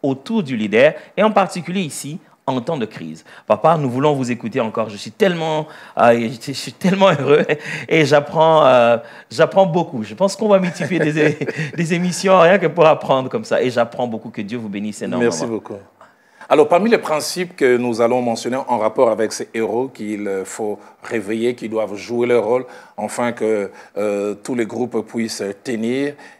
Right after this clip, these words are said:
Speaker 2: et un jour parler de, de la crise, euh, au passé, il y en a
Speaker 1: Mhm.
Speaker 2: sept. Les tout premiers principes, c'est que les leaders ne sont pas facultatifs dans un groupe.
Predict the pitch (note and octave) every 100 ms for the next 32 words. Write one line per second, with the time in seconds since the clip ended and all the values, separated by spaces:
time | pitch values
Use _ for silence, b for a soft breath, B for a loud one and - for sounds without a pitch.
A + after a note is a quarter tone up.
0 | _ A2 G#2+ G#2 G2 G2 G2+ G2+ G#2 A2+
1 | A#2 A#2+ A#2+ G#2+ A2+ A2+ G#2+ G2+ G2 G2+
2 | G#2 - - A#2 A#2+ G#2+ G#2+ G#2 G2+ G2
3 | G2+ G2 G#2+ - D3+ A#2+ A2+ A#2 A#2+ B2+
4 | D3+ A2+ - _ B B F3+ B B2+ B2
5 | G#3 - D#3 D3 D#3 D#3+ D#3 B B2 -
6 | C3 C3 E3 - D3+ C3+ B2 B2 B2 C3+
7 | C#3 A#2+ - A#2 B2 A#2 B2+ A2 A2+ G2
8 | G2 A2+ G#2 G2 F#2+ G2+ F2 F2 -